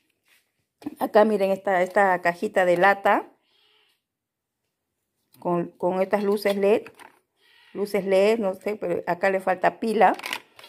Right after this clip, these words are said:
Y por aquí, y aquí también, miren, miren, aquí también les,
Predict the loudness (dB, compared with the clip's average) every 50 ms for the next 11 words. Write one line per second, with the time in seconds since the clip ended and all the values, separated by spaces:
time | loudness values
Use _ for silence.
0 | _ _ _ _ _ _ _ -16 -16 -16 _ -20 _ _ -12 -12 -12 -16 _ -6
1 | -4 -4 -2 2 4 6 6 6 6 4 -2 -10 -8 -6 -4 -2 -2 -2 -2 -4
2 | -12 -20 _ _ _ -2 2 2 4 2 0 -4 _ -4 -2 0 0 0 0 2
3 | 2 2 2 0 -2 -2 -2 -2 -2 -2 -2 -4 -4 -4 -4 -4 -2 -2 -2 -4
4 | -4 -6 -6 -2 -2 -2 0 0 -2 -2 -4 -6